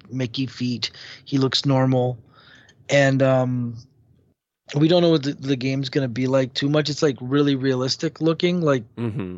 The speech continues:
Speaker 1: modern day.
Speaker 2: Yeah, it's,
Speaker 1: So
Speaker 2: it's
Speaker 1: I
Speaker 2: a
Speaker 1: don't
Speaker 2: little
Speaker 1: know.
Speaker 2: weird.
Speaker 1: It looks pretty weird, um, but I believe, like, it was said once that, like, the only reason he looked like that in Kingdom Hearts was because he was in, like, he was a toy 'cause he was in Toy Story World.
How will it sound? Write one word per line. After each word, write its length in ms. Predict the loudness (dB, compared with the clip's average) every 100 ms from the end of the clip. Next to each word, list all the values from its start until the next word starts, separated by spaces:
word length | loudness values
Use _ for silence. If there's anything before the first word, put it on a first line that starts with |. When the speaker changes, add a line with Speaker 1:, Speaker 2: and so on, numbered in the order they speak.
| -2
Speaker 1:
modern 440 | 0 2 4 4 4
day. 400 | 4 4 0 -4
Speaker 2:
Yeah, 360 | -6 -2 0 0
it's, 120 | -2 -2
Speaker 1:
So 80 | 2
Speaker 2:
it's 60 | 4
Speaker 1:
I 40 |
Speaker 2:
a 20 | 4
Speaker 1:
don't 80 |
Speaker 2:
little 160 | 2 2
Speaker 1:
know. 60 | 0
Speaker 2:
weird. 440 | 2 0 -4 -12 _ _ _ _ _ _ -4
Speaker 1:
It 160 | -2 0
looks 240 | -2 -4
pretty 300 | -6 -4 -2
weird, 520 | 0 2 2 0 -6 -12
um, 420 | -8 -6 -4 -6 -6
but 160 | 0 2
I 100 | 2
believe, 360 | 2 0 0 0
like, 180 | 0
it 60 | -2
was 160 | -4 -2
said 200 | -2 0
once 280 | -2 -2
that, 160 | -2 -2
like, 260 | -2 -4 -10 -20 -20 _ -2
the 100 | 2
only 160 | 4
reason 260 | 4 2 2
he 180 | 2 2
looked 360 | 2 0 0
like 240 | 0 -2 0
that 180 | -4 -4
in 100 | -6
Kingdom 340 | -2 0 0
Hearts 320 | -2 -4 -4
was 220 | 0 0
because 920 | 0 -2 -2 -2 2 4 4 0 -6 -12 _ _ _ _
he 200 | -8 0
was 220 | 2 2 0
in, 280 | 2 4 4
like, 280 | 2 0 -4
he 180 | -10
was 120 | -8 -6
a 60 |
toy 400 | -4 2 4 4
'cause 160 | 2 -6
he 80 | -8
was 160 | -8
in 140 | -8 -4
Toy 240 | 0 2
Story 320 | 0 -4 -6
World. 320 | -6 -8 -10